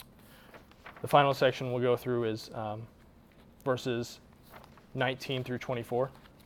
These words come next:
Oh, sorry, eighteen through twenty-four.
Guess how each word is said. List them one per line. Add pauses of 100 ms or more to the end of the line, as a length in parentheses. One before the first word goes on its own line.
(1000)
Oh,
sorry, (160)
eighteen
through
twenty-four.